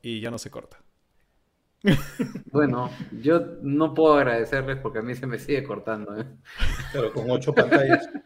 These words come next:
Speaker 2: <laughs> Oh.
Speaker 1: Terrible.
Speaker 2: Y bueno, un saludo muy especial, por supuesto, a todos los que nos han escuchado, a todos los que nos han sintonizado, en especial a aquellos por primera vez como Miguel Márquez. Los queremos mucho.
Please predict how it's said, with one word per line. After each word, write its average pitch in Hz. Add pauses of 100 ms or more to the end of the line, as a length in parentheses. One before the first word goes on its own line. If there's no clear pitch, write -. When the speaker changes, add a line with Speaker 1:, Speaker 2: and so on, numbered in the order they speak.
(960)
Speaker 2:
<laughs> 135
Oh. 123 (1160)
Speaker 1:
Terrible. 95
Speaker 2:
Y 175
bueno, 190
un 190
saludo 190
muy 175
especial, 143
por 135
supuesto, 131
a 127
todos 127
los 110
que 107
nos 101
han 107
escuchado, 110
a 110
todos 113
los 110
que 101
nos 101
han 107
sintonizado, 110 (380)
en 120
especial 113
a 117
aquellos 120
por 120
primera 110
vez 117
como 98 (140)
Miguel 107
Márquez. 147 (720)
Los 120
queremos 139
mucho. 180